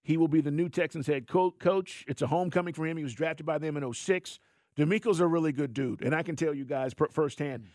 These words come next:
I, uh, I, I, Mike, I didn't know if he would take this job just based on the history, and there's another backstory to this.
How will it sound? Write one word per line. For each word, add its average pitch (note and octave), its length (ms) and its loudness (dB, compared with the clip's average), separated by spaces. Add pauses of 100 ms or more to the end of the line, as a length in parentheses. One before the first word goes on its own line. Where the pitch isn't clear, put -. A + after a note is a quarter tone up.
(160)
I, G3+ 380 4
uh, D3+ 380 2 (120)
I, C3+ 60 -6
I, - 20 -4 (460)
Mike, F#3+ 200 2
I G#3+ 160 4
didn't G#3 220 -4
know F3+ 260 0
if E3 80 -2
he E3+ 80 -8
would E3+ 160 0
take E3+ 220 -2
this E3+ 160 -4
job E3 420 0
just E3 280 -4
based E3+ 240 -2
on D#3+ 80 -4
the D3 80 -4
history, D#3+ 280 -4
and D#3 80 -4
there's G3 200 -2
another F3 320 -2
backstory D#3 640 -2
to D3 100 0
this. C3 240 2